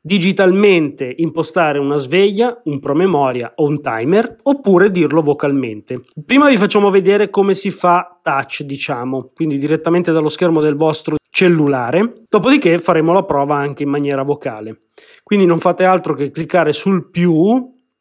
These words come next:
e qui vi dice, "Vuoi aggiungere una sveglia?"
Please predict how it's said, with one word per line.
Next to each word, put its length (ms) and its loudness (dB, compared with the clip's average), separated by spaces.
e 120 -4
qui 160 2
vi 100 0
dice, 560 -4
"Vuoi 220 2
aggiungere 440 2
una 160 2
sveglia?" 640 -2